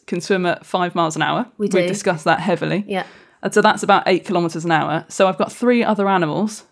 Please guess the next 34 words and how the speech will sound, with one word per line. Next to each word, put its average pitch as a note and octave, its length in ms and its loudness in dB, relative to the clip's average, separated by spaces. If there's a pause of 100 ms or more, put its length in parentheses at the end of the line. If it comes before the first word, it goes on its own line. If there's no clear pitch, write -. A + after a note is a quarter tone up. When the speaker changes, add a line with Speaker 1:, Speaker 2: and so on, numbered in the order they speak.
(160)
Speaker 1:
and F#3 120 2
we're F#3+ 60 0
gonna G3 220 0
go F#3 100 4
sequentially, - 580 -2
and E3 100 0
you've F#3+ 100 -2
gotta F3+ 180 0
tell G#3 260 0
me E3 140 0
whether E3 220 0
they, D#3+ 420 0 (540)
you F3+ 100 -4
think G3 240 0
that E3 140 0
they E3+ 100 4
are E3+ 100 6
moving F3 380 2
faster F3+ 520 0
or E3+ 100 0
slower D#3+ 520 0 (340)
than E3 280 2
the E3 60 0
previous D#3+ 480 -2
one. D3 160 -4
So D#3+ 120 -2
starting G#3+ 400 2
with F3 100 0
the E3+ 60 -2
beaver, D#3+ 440 0
Speaker 2:
Yeah. G3+ 300 2 (240)
Speaker 1:
do G#3 100 2
you G3+ 240 2
think G3 580 -4